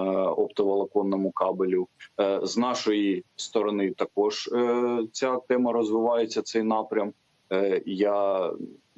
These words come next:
ну, на зараз, е, не можу точно сказати, хто в цьому кращий, от, але, е, можливо і таке, е,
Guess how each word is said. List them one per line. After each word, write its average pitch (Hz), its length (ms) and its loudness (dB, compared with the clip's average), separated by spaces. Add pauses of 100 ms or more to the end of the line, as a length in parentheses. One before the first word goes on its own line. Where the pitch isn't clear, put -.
ну, 127 180 2
на 110 160 0
зараз, 110 560 -2
е, 98 180 2 (560)
не 107 400 2
можу 95 360 0 (340)
точно - 380 -2
сказати, 95 440 -2
хто - 180 -2
в 104 100 -4
цьому 98 260 -2
кращий, 143 580 -2 (380)
от, 104 360 0
але, 104 320 2
е, 107 600 2
можливо 123 580 0
і 110 80 2
таке, 131 560 0
е, 113 320 2